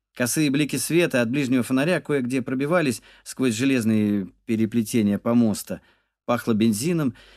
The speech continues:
Я был спокоен и удовлетворён. К ощущению довольства и спокойствия примешивалось ощущение достигнутой цели. «Ну вот и стал настоящим педерастом», подумал я и слегка хихикнул. Не испугался,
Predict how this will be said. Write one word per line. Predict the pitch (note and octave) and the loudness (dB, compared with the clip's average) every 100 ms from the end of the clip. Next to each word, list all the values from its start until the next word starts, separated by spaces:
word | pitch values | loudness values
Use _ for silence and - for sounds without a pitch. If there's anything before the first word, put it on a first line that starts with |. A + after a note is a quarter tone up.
| - _ | -20 _
Я | - | -4
был | G#3 A#3 | 0 0
спокоен | - A#2+ - G3+ G3+ F3+ | 0 -4 -2 2 2 2
и | E3 - | -2 -4
удовлетворён. | B2+ G#2 F#2 - F#2 F2+ F2 D#2+ - _ _ _ _ | -2 -2 -4 -6 -4 -2 -4 -8 -14 _ _ _ _
К | |
ощущению | B2+ - - G#3+ G3 E3 | -8 -6 0 2 2 2
довольства | D3 D#3 G3+ E3+ - | 2 2 2 0 -2
и | |
спокойствия | D3+ - D#3+ A3+ A3+ - D3+ | -4 -4 -4 0 0 0 -4
примешивалось | A2+ C3+ F3 G#3 F#3 F3 D#3 | -4 -2 0 -2 -2 -4 -2
ощущение | D3+ - C#3 G3 G3 F3+ D#3+ - | -6 -8 -6 -2 0 0 -4 -10
достигнутой | A#2 C3+ - G3+ F3 E3+ D#3+ | -6 -4 -2 -4 -2 -4 -6
цели. | - F2 D#2 - - - - - - | -6 -6 -8 -14 -20 -20 -18 -20 -4
«Ну | B3 C#4+ | 2 4
вот | C#4 C#4 | 2 2
и | |
стал | - - F#3 G#3 | 0 0 0 0
настоящим | A2+ - C3+ E3 E2+ | -2 -2 -2 -2 -8
педерастом», | D#2 D#2 E2 G#2+ - A#2+ A2 | -8 -8 -6 -6 -4 -6 -6
подумал | G2+ G2 F#2 | -6 -4 -2
я | C3 G#3 | -2 -4
и | |
слегка | - G#2+ - | -6 -8 -6
хихикнул. | C#3 - - E3 F2 D#2+ _ _ | -6 -8 -14 -10 -10 -12 _ _
Не | F3+ | -4
испугался, | G3 B3 B3+ B3 - G#3 | -2 2 2 2 -2 -4